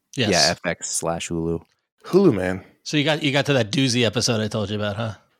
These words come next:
Speaker 2: Yeah, I mean, there was a, but the thing, it was like, it was such a show of momentum
Speaker 1: Yep.
Speaker 2: that by the end of it, you're like, "Wow, that was a,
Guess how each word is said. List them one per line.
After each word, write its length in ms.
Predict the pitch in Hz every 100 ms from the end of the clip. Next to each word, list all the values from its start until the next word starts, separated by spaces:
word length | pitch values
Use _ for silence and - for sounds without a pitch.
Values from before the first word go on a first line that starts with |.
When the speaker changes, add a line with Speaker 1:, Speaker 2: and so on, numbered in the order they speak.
| -
Speaker 2:
Yeah, 360 | 110 87 90 -
I 100 | 135
mean, 140 | 156
there 100 | 175
was 140 | 180 151
a, 40 |
but 220 | 135 151
the 140 | 156 175
thing, 180 | 196 180
it 60 |
was 120 | 170
like, 140 | 139 -
it 200 | 135 131
was 160 | 156 117
such 300 | - 139 -
a 40 | 151
show 280 | - 151 139
of 100 | 120
momentum 680 | 113 107 131 - 87 85 - _ _ _ -
Speaker 1:
Yep. 220 | 117 113
Speaker 2:
that 260 | 120 113 - 101
by 260 | 123 110 127
the 300 | 113 104 107 - _ _ -
end 320 | 123 143 139
of 140 | 123 98
it, 240 | 95 90 -
you're 140 | 107
like, 120 | 92 -
"Wow, 220 | 98 98 92
that 260 | 98 123
was 200 | 151 101
a, 80 | 95